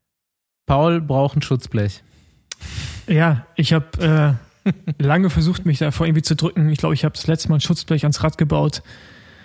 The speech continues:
Speaker 2: Äh, keine Ahnung, ich hab ja in Spanien gewohnt als Profi, von daher, da braucht ihr auch keins. Also, es ist schon sehr lange her, wahrscheinlich zehn Jahre. Und ich hab mir jetzt, äh, wieder eins bestellt und, äh, werde das wohl machen müssen, weil das ist echt krass mit dem Wetter. Ich weiß nicht, wie das bei euch in Köln ist,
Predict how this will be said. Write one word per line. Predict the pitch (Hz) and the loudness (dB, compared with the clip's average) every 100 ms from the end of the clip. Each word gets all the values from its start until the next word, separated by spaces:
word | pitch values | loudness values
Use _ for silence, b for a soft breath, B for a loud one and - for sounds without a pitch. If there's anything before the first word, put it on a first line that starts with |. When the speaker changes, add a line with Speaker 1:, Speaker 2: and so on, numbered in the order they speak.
| B B B B _ _ _ _ _ | B B B B _ _ _ _ _
Speaker 2:
Äh, | - | -14
keine | - 135 139 | -4 0 2
Ahnung, | 147 147 | 4 2
ich | 127 | 2
hab | 143 | 0
ja | 139 | 0
in | |
Spanien | 135 - 151 151 | 0 0 2 2
gewohnt | 135 147 151 - - - | 2 2 0 -2 -8 -8
als | 147 | -8
Profi, | - 156 151 | -4 -4 -2
von | 151 151 | 0 0
daher, | 135 139 | 0 0
da | 135 | -2
braucht | 143 160 - | -2 -2 -2
ihr | 156 | 0
auch | 156 | 0
keins. | - 160 | 2 2
Also, | 151 139 | 4 2
es | 147 | 2
ist | |
schon | 160 | 2
sehr | 147 | 2
lange | 156 151 | 2 2
her, | 143 147 | 2 0
wahrscheinlich | 139 147 143 | 0 0 0
zehn | - 156 | 0 2
Jahre. | 143 156 170 B B B B B B - | 2 2 0 B B B B B B -2
Und | |
ich | 143 | 0
hab | - | 0
mir | 185 | 0
jetzt, | 143 160 - | 0 -2 -4
äh, | 170 | -2
wieder | 147 160 156 | 2 2 2
eins | 156 156 | 0 0
bestellt | - 156 170 170 147 - - | -4 -2 0 0 -2 -6 -4
und, | 139 135 135 | 0 2 0
äh, | 131 127 143 139 _ _ _ _ _ _ _ _ _ - | -4 -2 -2 -4 _ _ _ _ _ _ _ _ _ -4
werde | 139 | 0
das | 147 - | 0 2
wohl | 147 | 2
machen | 165 156 143 | 2 0 0
müssen, | 139 143 | -2 -2
weil | |
das | 139 127 | -2 -2
ist | |
echt | 170 - | -4 -4
krass | 180 180 | -4 0
mit | 156 | 0
dem | 143 | 0
Wetter. | 143 143 | 0 0
Ich | 131 | 0
weiß | 147 | 0
nicht, | 147 143 | 2 2
wie | |
das | 147 139 | 0 -2
bei | - | -2
euch | 151 - | -2 0
in | 143 | 0
Köln | 151 165 190 | 2 2 2
ist, | 185 | 0